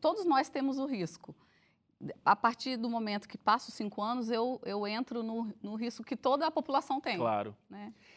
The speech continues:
Speaker 2: E você, é, decidiu, porque eu vejo que alguns convidados vêm aqui e falam sobre lutas que viveram e tal, e revisitar essas memórias é uma coisa muito difícil,
Speaker 1: Sim.
Speaker 2: muito profunda. Você fala com naturalidade,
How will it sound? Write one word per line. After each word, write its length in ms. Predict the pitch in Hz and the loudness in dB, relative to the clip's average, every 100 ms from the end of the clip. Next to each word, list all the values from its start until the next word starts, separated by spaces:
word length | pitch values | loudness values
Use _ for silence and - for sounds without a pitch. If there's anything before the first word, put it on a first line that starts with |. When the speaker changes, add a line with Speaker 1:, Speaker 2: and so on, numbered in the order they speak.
| - | -6
Speaker 2:
E 80 | 247 | -2
você, 640 | 233 277 - 277 294 294 - | 0 0 0 0 2 2 2
é, 320 | 208 202 190 | 2 4 2
decidiu, 840 | 165 226 - 180 139 196 226 247 - _ _ _ 160 147 - _ _ | 0 -2 0 -2 0 0 0 -2 -6 _ _ _ -12 -12 -16 _ _
porque 340 | 208 - 247 - | -8 -2 -2 2
eu 180 | 196 196 | 2 2
vejo 420 | 143 214 190 151 | 2 2 2 0
que 120 | - | 0
alguns 260 | 156 170 170 | 0 0 -2
convidados 640 | 165 143 143 147 139 120 | -2 -2 0 0 0 -4
vêm 320 | 120 151 170 139 | -2 0 0 -2
aqui 440 | - 175 165 147 | -4 -2 0 0
e 20 | |
falam 300 | 139 170 170 | 2 0 0
sobre 260 | - 151 147 | -2 -2 0
lutas 340 | 147 - 139 | 0 0 -4
que 120 | - | -4
viveram 500 | 131 127 127 139 131 | -2 -2 0 0 0
e 40 | 135 | -4
tal, 220 | 170 170 - - - | -2 -2 -4 -20 -4
e 80 | 196 | 0
revisitar 600 | 165 277 262 214 214 208 | 2 4 4 2 2 0
essas 220 | 202 196 | 0 0
memórias 800 | 185 175 165 180 190 185 - - - _ _ - | 2 4 4 4 4 0 -4 -10 -14 _ _ -4
é 60 | |
uma 100 | 170 | -2
coisa 220 | 175 165 175 | 0 0 0
muito 280 | 175 208 - _ _ _ _ _ _ _ | -2 -4 -10 _ _ _ _ _ _ _
difícil, 680 | 147 170 - 123 - - - - | -6 -6 -2 -4 -4 -8 -12 -12
Speaker 1:
Sim. 300 | 165 165 165 | -10 -10 -10
Speaker 2:
muito 160 | 143 - | -14 -2
profunda. 520 | 196 185 127 117 117 - _ - | -2 -2 -6 -12 -14 -20 _ -4
Você 180 | 294 320 | -2 0
fala 240 | 277 269 | 2 0
com 140 | 262 | 0
naturalidade, 1000 | 240 233 240 240 254 277 240 180 160 170 | -2 -2 0 0 2 2 2 2 0 -6